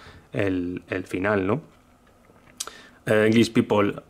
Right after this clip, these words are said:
I'm showing all the options from, from the dwarf for Gulgron. Eh, you can see that you can attach the, the two shoulder pads or the helmet or change the, the axe, eh, for a hammer, put or not the, the crossbow in the back.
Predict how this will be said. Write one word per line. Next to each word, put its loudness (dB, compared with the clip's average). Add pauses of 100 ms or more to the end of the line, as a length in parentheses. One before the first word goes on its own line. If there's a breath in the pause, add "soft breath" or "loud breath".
(100)
I'm 2
showing 6
all 4
the 8
options 2
from, 2
from 0
the 0
dwarf 2 (180)
for 2
Gulgron. 4
Eh, -4
you 0
can 0
see 2
that 4
you 4
can 2
attach 0 (460 loud breath)
the, 4 (120)
the 2
two 2
shoulder 6
pads 0 (120)
or 4
the 2
helmet 4
or -2
change 2
the, 4
the 2
axe, 0
eh, -2 (100)
for 0
a 0
hammer, 2 (680 loud breath)
put 4
or 2
not 2
the, 6
the 2
crossbow 6
in 0
the 2
back. 0